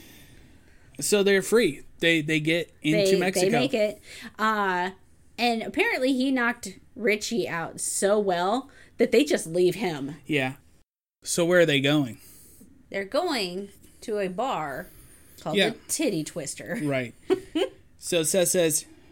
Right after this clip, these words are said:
Speaker 1: "It's up about four miles, hang a left, and it's a big old place. Apparently you can't miss it."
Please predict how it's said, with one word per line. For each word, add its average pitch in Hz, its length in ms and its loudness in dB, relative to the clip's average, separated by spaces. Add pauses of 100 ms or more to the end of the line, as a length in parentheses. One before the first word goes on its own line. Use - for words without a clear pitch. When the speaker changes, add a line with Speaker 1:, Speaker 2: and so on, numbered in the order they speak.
(240)
Speaker 1:
"It's 147 120 0
up 185 200 4
about 170 280 0
four 190 280 0
miles, 170 640 0
hang 160 260 0
a 139 40 -2
left, 156 520 0 (600)
and 135 220 -4
it's 131 140 -6
a 139 40 -6
big 165 220 0
old 165 160 0
place. 156 420 0
Apparently 151 520 0
you 139 100 0
can't 147 260 -2
miss 135 220 -2
it." - 160 -12